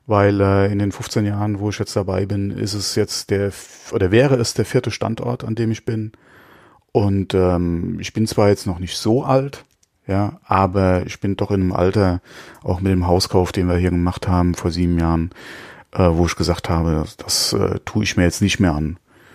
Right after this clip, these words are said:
Wie gesagt, jetzt ist halt die Frage, wie schmackhaft, ja, oder welches Angebot bekomme ich von meinem Arbeitgeber?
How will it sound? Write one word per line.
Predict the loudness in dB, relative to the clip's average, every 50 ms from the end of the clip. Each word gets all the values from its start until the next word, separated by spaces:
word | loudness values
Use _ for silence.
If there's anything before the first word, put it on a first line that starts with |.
| -20 -20 -20 -20 -20 -20 _ _ _ _ -6
Wie | -4
gesagt, | 0 2 0 2 2
jetzt | 0 0 0
ist | 0 2 2
halt | 2 2
die | 0
Frage, | -2 -2 0 0 0 2 0 -2 -4 -8 -12 -8
wie | -8 -6 -2 0 0 0
schmackhaft, | 0 0 0 0 0 0 0 -2 -2 -4 -10 -18 -20 _ _ _ _ -6
ja, | -4 -4 -4 -4 -6 -10 -12 -8
oder | -4 -2 2
welches | 2 4 4 2 0 0
Angebot | 0 0 0 0 2 0 0 0 0
bekomme | -4 -4 -2 0 2 2 0
ich | -2 -2
von | -2 -2
meinem | 0 0 0 0
Arbeitgeber? | -2 -2 -2 -2 -2 -2 -4 -2 0 0 0 -2 -2